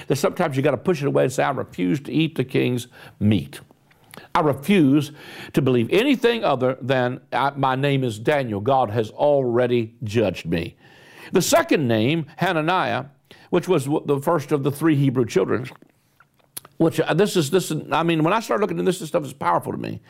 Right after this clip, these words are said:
Hananiah's name means Jehovah has favored, or it literally means grace. So the second thing that's been stolen in our Babylonian identity has been, we've been robbed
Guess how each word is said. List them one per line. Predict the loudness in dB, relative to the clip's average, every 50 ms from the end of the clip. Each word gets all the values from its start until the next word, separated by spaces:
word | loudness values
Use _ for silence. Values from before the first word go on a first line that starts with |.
| -20 -20 -20 -20 -20 -20 -20 -20 -18 -4 -2
Hananiah's | 0 2 2 2 2 4 4 4 2 2 0 -2
name | -2 -2 0 0 2 2 2
means | 2 2 2 0 0 -2 -2
Jehovah | 0 0 2 2 2 2 2 2 2 0 0 0
has | 0 -2 -4 -4 -6
favored, | -4 0 0 0 2 0 -2 -2 0
or | 2 2 2 2 2 2
it | 0 0 0
literally | 2 2 2 2 2 0 0 0
means | 2 0 0 0 0 0 -2 -2 -4 -8 -12 -18 _ _ _ _ _ -20 -20 -20 -20 -20 -14 _ 0
grace. | 2 4 4 4 2 0 -4 -6 -10 -10 -12 -12 -16 -20 _ _ _ _ _ _ _ _ _ _ _ -20 -18 -4
So | 0 2 2
the | 4 2 0
second | 2 2 0 2 2 0 0 0 0
thing | 2 2 2 2 2
that's | 2 0 0 0
been | 0 0 0
stolen | -2 0 2 2 4 4 4 2 0
in | 0 -2 -2 0
our | 0 0 0 0 0
Babylonian | 0 0 -2 0 0 0 0 0 0 0 -2 -4 -6 -4 -4
identity | -2 -2 -2 -2 -2 -2 -2 -2 -4 -6 -8 -12 -14 -14 -16 -20 _ _ _ _ _ _ _ _ -20 -20 -8 -2
has | -2 -2 -2 0
been, | 0 2 2 2 0 -2 -4 -8 -12 -18 _ -20 -8 0
we've | 2 2 2 4
been | 2 2 2
robbed | 2 2 4 4 4 4 2 2 0 -2 -8